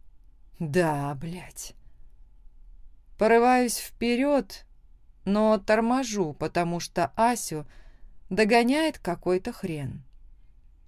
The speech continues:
Моя жена оборачивается, они разговаривают,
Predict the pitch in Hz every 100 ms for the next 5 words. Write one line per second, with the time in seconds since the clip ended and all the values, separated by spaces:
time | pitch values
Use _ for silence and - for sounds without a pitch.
0 | - - - _ - - 208 214 208 190
1 | 202 196 185 170 170 196 247 - 254 262
2 | 247 - 247 240 220 - - - - -
3 | 196 226 349 311 196 190 165 160 175 202
4 | 240 226 -